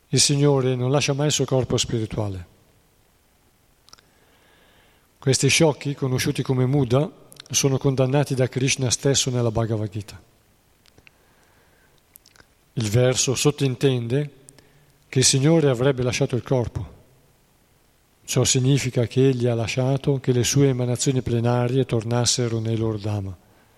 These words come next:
le loro rispettive dimore spirituali,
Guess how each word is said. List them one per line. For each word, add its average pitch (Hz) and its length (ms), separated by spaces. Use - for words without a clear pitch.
le 123 140
loro 131 280
rispettive 127 600
dimore 120 360
spirituali, 110 720